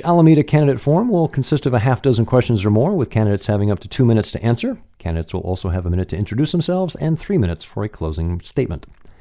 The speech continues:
We asked the community to submit and vote on three questions for the candidates. Thanks to Jason, Beth, and Heidi for their questions. The top three vote getters were,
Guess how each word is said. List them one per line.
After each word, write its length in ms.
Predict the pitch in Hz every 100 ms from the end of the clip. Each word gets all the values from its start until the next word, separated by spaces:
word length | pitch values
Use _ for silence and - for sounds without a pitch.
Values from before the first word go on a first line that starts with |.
| - - - - -
We 140 | 170
asked 180 | 233 220
the 60 | 175
community 440 | 160 202 214 226
to 180 | 240 139
submit 320 | - 123 - -
and 180 | 135
vote 240 | 104 143 185
on 200 | 120 110
three 200 | - 196
questions 440 | - 110 - 95
for 120 | -
the 80 | 85
candidates. 440 | - 92 101 185 -
Thanks 220 | 98 -
to 80 | 92
Jason, 380 | 87 110 - 98
Beth, 180 | 104
and 120 | 98 85
Heidi 300 | 117 123 160
for 120 | 107
their 160 | 117
questions. 440 | 117 113 117 202 196
The 60 |
top 220 | 127 104 -
three 160 | 107
vote 280 | 98 104 110
getters 300 | 110 110 98
were, 280 | 107 196